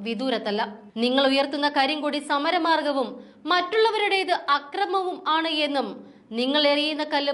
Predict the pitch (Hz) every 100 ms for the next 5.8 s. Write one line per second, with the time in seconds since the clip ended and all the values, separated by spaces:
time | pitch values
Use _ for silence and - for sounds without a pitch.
0 | 285 285 - 359 294 220 - - - 302
1 | 339 339 453 440 415 403 381 359 330 -
2 | 269 294 311 359 370 349 - 285 311 359
3 | 339 349 330 320 311 302 294 277 277 277
4 | 294 320 302 254 214 - 214 240 262 262
5 | - 294 226 233 233 233 214 214